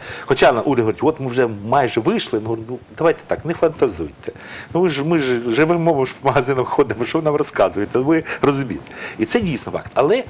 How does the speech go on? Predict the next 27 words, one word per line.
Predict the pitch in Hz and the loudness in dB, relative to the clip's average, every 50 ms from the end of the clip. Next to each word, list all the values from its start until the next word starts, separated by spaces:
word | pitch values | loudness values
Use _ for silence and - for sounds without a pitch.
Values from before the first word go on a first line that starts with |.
| - - - - - - - - | -12 -16 -14 -14 -14 -16 -14 -12
ну, | - | -6
скажімо, | - 185 151 120 | -4 -2 -2 -2
не | 120 139 | -2 -2
буває | 147 180 180 180 143 107 | -2 0 2 2 0 0
вона | 90 85 92 | -2 -6 -10
постійно | - - - - - 92 78 - - | -12 -12 -12 -12 -12 -12 -12 -14 -14
криза. | - - - - - - - - - - - - - - - - | -16 -16 -16 -18 -18 -18 -20 -18 -18 -20 -20 -20 -20 -20 -14 -8
І | 101 104 | -8 -4
вона, | 107 123 147 202 247 277 285 247 | -2 -2 0 0 0 0 -2 -4
дійсно, | 170 151 190 214 202 - - 151 | -6 -6 -6 -6 -6 -6 -6 -6
криза, | - - 165 208 208 175 127 | -2 -2 -2 -2 -2 -2 -4
ну, | 120 139 139 107 87 87 78 80 | -2 -4 -4 -6 -6 -10 -6 -6
закінчиться. | 117 127 - - 98 - - - - - - - - - | -6 -6 -4 -4 -6 -6 -6 -10 -12 -14 -16 -18 -12 -4
Друге | - 139 185 | -2 -2 0
діло, | 190 208 185 156 | 0 0 -2 -4
що | - - | -4 -4
може | 139 156 160 165 | -2 -2 0 -2
не | 156 | 0
так | - 170 160 | 0 -2 -2
швидко, | - - 170 - - | -2 -4 -4 -2 -2
як | 135 - 143 | -4 -2 -4
ми | 139 | -6
хочемо. | - - 107 82 - - 95 | -4 -2 -4 -4 -4 -6 -10
Ми | 110 | -8
ж | - | -2
хочемо, | - 165 156 - 113 | 0 0 0 0 -4
щоб, | - 95 | -6 -6